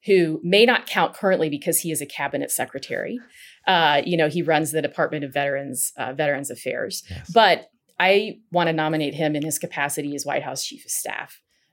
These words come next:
Speaker 1: Um, I just, he was a marvelous person to work for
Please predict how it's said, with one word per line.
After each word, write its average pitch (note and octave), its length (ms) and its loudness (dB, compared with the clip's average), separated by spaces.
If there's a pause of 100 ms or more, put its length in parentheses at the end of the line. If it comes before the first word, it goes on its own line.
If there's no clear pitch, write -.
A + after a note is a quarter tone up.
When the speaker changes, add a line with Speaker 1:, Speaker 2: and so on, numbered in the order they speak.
(120)
Speaker 1:
Um, - 440 -4 (100)
I D#3+ 120 4
just, - 440 -2 (200)
he F3 240 -6
was D3 440 -2
a D3+ 160 -2 (120)
marvelous D3+ 560 -2
person C3+ 380 -8
to C#3 120 -14
work - 260 -10
for - 420 -12